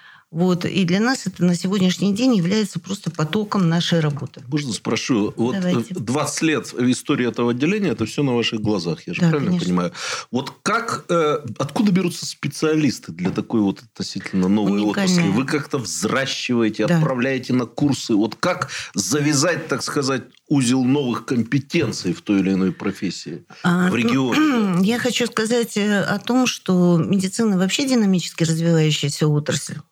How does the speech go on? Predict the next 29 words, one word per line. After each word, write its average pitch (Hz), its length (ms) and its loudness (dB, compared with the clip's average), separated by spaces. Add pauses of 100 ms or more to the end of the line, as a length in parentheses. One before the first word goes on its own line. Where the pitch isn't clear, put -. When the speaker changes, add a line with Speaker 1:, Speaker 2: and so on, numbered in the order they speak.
(160)
Speaker 1:
Мы 170 100 6
никак 175 280 2
не 202 80 2
можем 165 280 4
сказать, 175 340 0
что - 160 0
медицина 160 480 2
стоит 175 420 0
на, 170 260 4
ну, 202 160 2
стоит 170 320 0
на 175 140 2
месте 233 320 0
последние 170 480 2
пятьдесят 175 480 -2
лет, 247 220 -4
и - 20 0
мы 190 100 4
никуда, 175 360 2
никто, 190 380 -2
никуда 170 380 2
не 165 140 4
движемся. 135 460 -2
То 175 100 0
есть 175 140 0
медик 233 320 2
заточен 214 500 0
на 156 80 2
развитие. 143 480 -2